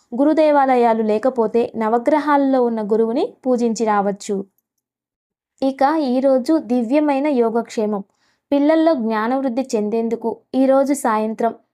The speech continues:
భోజపత్రిని కత్తిరించి ప్రతిదానిపైన "ఓం గం గణపతయే నమః"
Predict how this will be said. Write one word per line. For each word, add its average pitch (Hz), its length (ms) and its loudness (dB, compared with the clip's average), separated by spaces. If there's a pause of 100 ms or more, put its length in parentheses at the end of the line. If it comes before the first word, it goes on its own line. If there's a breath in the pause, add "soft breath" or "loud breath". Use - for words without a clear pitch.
భోజపత్రిని 277 720 0
కత్తిరించి 226 720 -2 (120)
ప్రతిదానిపైన 247 920 0 (120)
"ఓం 269 400 2
గం 269 280 -2
గణపతయే 247 560 -2
నమః" 233 420 -4